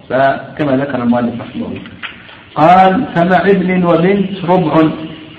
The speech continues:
ابن وبنت ربع، لأنه يأخذ مثل نصيب ماذا؟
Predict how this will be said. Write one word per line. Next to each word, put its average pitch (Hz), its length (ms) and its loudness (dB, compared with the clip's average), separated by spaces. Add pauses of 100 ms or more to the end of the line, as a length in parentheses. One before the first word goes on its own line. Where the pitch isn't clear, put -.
(920)
ابن 170 300 4
وبنت 160 480 0 (480)
ربع، 156 280 0 (1800)
لأنه 160 200 4
يأخذ 180 280 2 (300)
مثل 170 220 0
نصيب 147 320 0
ماذا؟ 135 360 0